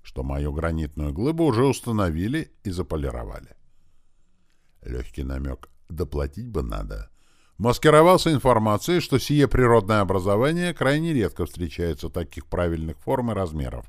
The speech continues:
а потому установлена табличка с именем жертвователя, моим именем. Поехал посмотреть, интересно же. Я вообще этот камень не видел, только слышал похвалы его расцветки.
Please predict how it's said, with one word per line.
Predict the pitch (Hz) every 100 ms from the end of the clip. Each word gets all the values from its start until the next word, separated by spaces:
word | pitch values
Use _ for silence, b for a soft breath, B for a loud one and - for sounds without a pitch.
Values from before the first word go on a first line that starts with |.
| b b b b b b b
а | -
потому | - - - 82 117
установлена | 165 - 107 107 101 95 85
табличка | 76 80 73 92 - 143
с | -
именем | 120 113 104 92
жертвователя, | 76 85 69 90 90 156 156 160 b b b _
моим | 82 85 67 53
именем. | 52 57 50 - - _ _ _ _ _ _ _ _ _ _ _ _ _
Поехал | - 71 101 - 143
посмотреть, | - 131 131 123 110 71 -
интересно | 58 - 69 87 82
же. | 60 55 - - - - - - - -
Я | - 85
вообще | 104 - 175
этот | 151 123
камень | - 92 87
не | 82 78
видел, | 73 67 80
только | - 101 143
слышал | 143 139 98 76
похвалы | 76 - 87 82
его | 76 67
расцветки. | 73 82 - - - -